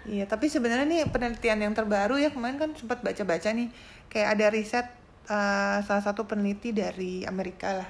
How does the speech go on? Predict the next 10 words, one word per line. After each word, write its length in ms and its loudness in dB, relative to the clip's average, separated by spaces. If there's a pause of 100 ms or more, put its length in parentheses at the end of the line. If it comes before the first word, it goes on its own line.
(220)
yang 160 -2
meneliti 320 -4
bahwa 240 -2
orang-orang 420 -2
yang 140 -2 (560)
wafat 480 0
di 160 -2
Indonesia, 540 -2 (180)
korban 320 -2
meninggal 640 -4